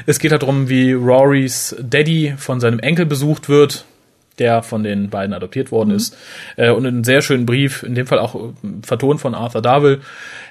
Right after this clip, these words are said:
Speaker 1: den er halt seinem Papa geschrieben hat. Ich hätte es als Abrundung schön gefunden. Ich hoffe, dass zumindest dieser Ausschnitt so es auch auf die D V D schafft. Ich find's schade, wenn der sonst verloren ginge.
Speaker 2: Ja.
Speaker 1: Das war's an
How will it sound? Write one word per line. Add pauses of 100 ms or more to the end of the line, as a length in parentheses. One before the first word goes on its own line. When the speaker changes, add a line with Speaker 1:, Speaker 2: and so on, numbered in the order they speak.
(120)
Speaker 1:
den
er
halt
seinem
Papa
geschrieben
hat.
Ich
hätte
es
als
Abrundung
schön
gefunden.
Ich
hoffe,
dass
zumindest
dieser
Ausschnitt
so
es
auch
auf
die
D
V
D
schafft.
Ich
find's
schade,
wenn
der
sonst
verloren
ginge. (220)
Speaker 2:
Ja. (360)
Speaker 1:
Das
war's
an